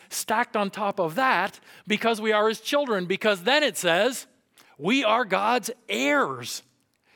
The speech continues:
And, and if children, then heirs, heirs of God and fellow heirs with Christ, provided we suffer with him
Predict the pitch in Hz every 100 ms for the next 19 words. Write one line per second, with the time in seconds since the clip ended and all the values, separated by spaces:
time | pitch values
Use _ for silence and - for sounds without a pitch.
0 | - - 170 185 - 160 170 - - -
1 | 165 139 160 185 180 202 143 120 175 -
2 | - 151 202 208 226 151 131 160 165 135
3 | 160 170 220 160 180 196 214 - 143 143
4 | 175 - _ - - _ - 180 156 233
5 | 294 190 156 160 - 277 277 170 143 135
6 | 135 135 180